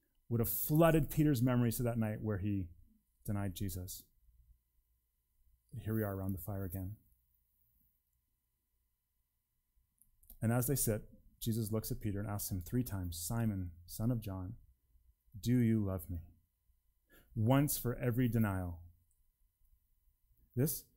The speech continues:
this is the mercy of Jesus at work. This is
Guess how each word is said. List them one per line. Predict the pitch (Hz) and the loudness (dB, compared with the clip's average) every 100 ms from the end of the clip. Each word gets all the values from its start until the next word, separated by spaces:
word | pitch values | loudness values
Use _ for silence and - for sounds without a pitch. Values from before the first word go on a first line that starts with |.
| _ _ | _ _
this | 135 - | -2 0
is | 135 | 0
the | 107 | 0
mercy | 101 110 123 117 107 | 2 2 0 0 -2
of | 117 87 | -2 -4
Jesus | 110 101 95 - | -2 -2 -4 -6
at | 113 120 | -6 -6
work. | 101 98 - - _ _ _ _ _ _ _ _ _ _ - - - _ | -6 -6 -12 -20 _ _ _ _ _ _ _ _ _ _ -20 -20 -20 _
This | 143 - | 0 2
is | 123 - | 2 0